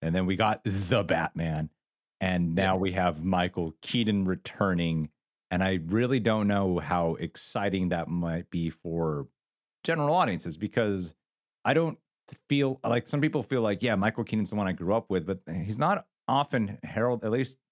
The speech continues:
Speaker 1: in the s-, s-, conversations I run into, he's not often heralded as the one who is the best one of them all. And I think a lot of that has to do with our association now with actor you cast and their physicality matching them.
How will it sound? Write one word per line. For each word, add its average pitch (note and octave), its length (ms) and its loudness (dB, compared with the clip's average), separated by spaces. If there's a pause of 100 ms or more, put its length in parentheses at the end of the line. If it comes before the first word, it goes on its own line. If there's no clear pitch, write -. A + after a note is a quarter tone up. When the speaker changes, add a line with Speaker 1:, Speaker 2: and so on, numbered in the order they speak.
(120)
Speaker 1:
in F#2 140 -6
the G2+ 160 0
s-, - 200 -10
s-, - 160 -16
conversations F#2+ 500 -2
I F2+ 120 0
run D#2+ 180 -2
into, D#2 240 -4
he's F2 180 -6
not A#2+ 140 0
often C3 220 -2
heralded E2+ 400 -2
as D2+ 120 -4
the D2 80 -6
one D#2 280 -4
who D#2 220 -4
is C2+ 200 -8 (460)
the F#2 380 -4 (180)
best - 320 -2
one D2+ 500 -2
of D#2 160 -2
them C#2+ 180 -4
all. C#2+ 280 -4
And F2+ 120 0
I F2+ 60 2
think G2 180 -4
a F2+ 40 0
lot F#2 180 2
of F2+ 80 0
that E2+ 100 0
has E2 200 -2
to - 80 -8
do E2+ 200 -2
with D#2 280 -2 (420)
our G2 180 4
association F2+ 680 -2
now E2+ 340 2 (380)
with E2 260 -2
actor F2+ 340 0
you E2 220 -2
cast F2 400 -4
and E2+ 100 -4
their E2 100 -2
physicality D#2+ 840 -4
matching D#2 440 -4
them. C#2 200 -10